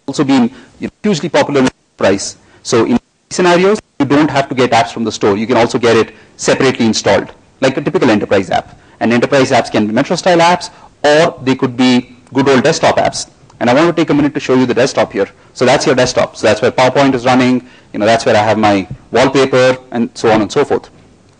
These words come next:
That's, that's one set of, you know, one, one genre of apps. Uh, let me show you another one, Cut the Rope. Uh, I'm sure a lot of you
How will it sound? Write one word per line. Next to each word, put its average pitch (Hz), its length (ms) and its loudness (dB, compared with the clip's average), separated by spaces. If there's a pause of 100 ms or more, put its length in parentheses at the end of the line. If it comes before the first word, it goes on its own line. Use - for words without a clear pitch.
(640)
That's, 190 340 -2 (120)
that's - 200 -2
one 131 160 2
set 135 240 0
of, 117 180 -2 (100)
you 117 100 -4
know, 101 60 -2
one, 120 240 2
one 123 200 0
genre 120 320 2
of 104 80 -2
apps. - 360 -2 (340)
Uh, 104 280 0 (120)
let 156 100 0
me 175 60 0
show 190 120 0
you 180 60 4
another 160 220 2
one, 98 160 0 (180)
Cut 127 140 0
the 123 60 2
Rope. 95 200 0 (400)
Uh, 101 180 2
I'm 120 80 2
sure 147 140 0
a 131 40 2
lot 123 200 4
of 127 60 -8
you 127 100 2